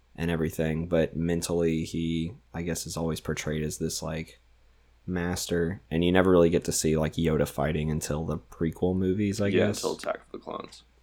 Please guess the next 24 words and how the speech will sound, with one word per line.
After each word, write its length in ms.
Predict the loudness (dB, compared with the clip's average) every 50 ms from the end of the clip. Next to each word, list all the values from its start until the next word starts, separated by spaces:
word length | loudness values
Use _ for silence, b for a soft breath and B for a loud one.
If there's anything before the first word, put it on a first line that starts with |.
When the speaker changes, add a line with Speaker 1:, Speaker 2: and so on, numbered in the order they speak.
| _ _ -2
Speaker 1:
But 100 | 2 2
I 60 | 6
guess 180 | 6 6 6 4
Buff 300 | 4 2 2 2 2 2
Yoda 220 | 2 2 4 4 2
just 160 | 2 0 -2
seems 280 | -2 -2 -2 -2 -2 -2
like 200 | -4 -4 -4 -6
this 160 | -6 -6 -6
kind 200 | -6 -6 -4 -4
of, 80 | -4
like, 300 | -4 -6 -6 -6 -8 -12 -18 -18 _
reversal 680 | -2 0 0 0 2 2 0 0 0 0 0 0 2 0
of 80 | 0 -2
that 200 | -4 -4 -4 -6
scale. 640 | -6 -4 -4 -2 -2 0 0 -2 -2 -4 -6 -10 _ _ _ _ _ _
Maybe 320 | 2 6 8 8 8 8 6
not 300 | 6 6 4 4 2 2
being, 240 | 2 2 2 2
like, 180 | 0 0 -2 -2
a 60 | -4
totally 400 | -2 0 0 0 2 0 0 0
incapable, 760 | -2 -4 -4 -2 -4 -2 -2 -2 -4 -2 -2 -2 -4 -4 b b b b -10 -6
knowledgeable 1000 | -4 -2 0 2 2 4 4 4 4 2 0 0 2 2 2 2 0 -2 -6